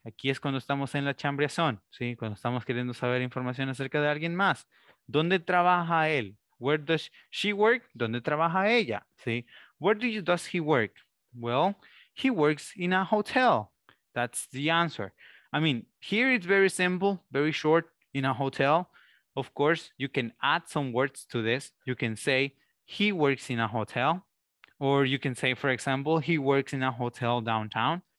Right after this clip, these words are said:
Sí, significa que él trabaja en un hotel en el centro. "He works in a hotel downtown." Um, or you can just leave it at that. Solo lo pueden dejar así, ¿verdad?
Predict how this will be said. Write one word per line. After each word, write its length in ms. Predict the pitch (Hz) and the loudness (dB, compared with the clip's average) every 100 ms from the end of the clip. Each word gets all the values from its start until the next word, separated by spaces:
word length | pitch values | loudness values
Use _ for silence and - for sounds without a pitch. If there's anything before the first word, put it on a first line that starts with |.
| _ - | _ -8
Sí, 240 | 113 113 | -4 -4
significa 480 | 123 113 117 113 117 | -4 -8 -6 -8 -6
que 100 | 120 | -6
él 100 | 110 | -2
trabaja 300 | 117 117 117 | 0 0 -2
en 100 | 117 | -4
un 140 | 117 | -6
hotel 260 | 113 117 113 | -4 -4 -2
en 120 | 107 | -4
el 100 | 104 | -8
centro. 420 | - 107 117 190 - _ _ _ _ | -6 -6 -6 -6 -10 _ _ _ _
"He 180 | - 135 | -6 -4
works 360 | 117 127 127 - | -2 -2 -2 -4
in 100 | 120 | -4
a 100 | 117 | -2
hotel 480 | 117 113 120 117 117 | -4 -4 -2 -2 -2
downtown." 720 | 110 107 104 - 110 156 180 _ _ _ _ _ | -4 -4 -4 -4 -2 -2 -6 _ _ _ _ _
Um, 840 | 147 135 131 131 131 131 127 127 120 _ _ _ _ _ _ _ _ _ - | 0 2 4 2 0 -4 -6 -8 -10 _ _ _ _ _ _ _ _ _ 4
or 160 | 202 | 6
you 120 | 190 | 6
can 180 | 175 170 | 4 0
just 180 | 147 135 | 0 0
leave 140 | 143 | 0
it 80 | 127 | 0
at 120 | 101 | -2
that. 200 | 104 92 - _ | -2 -4 -8 _
Solo 240 | - 139 | -2 0
lo 80 | 131 | 0
pueden 240 | 113 127 117 | 0 -2 -2
dejar 240 | 110 107 | -2 -2
así, 260 | 101 - 104 | -2 -2 -2
¿verdad? 300 | 92 90 | -4 -8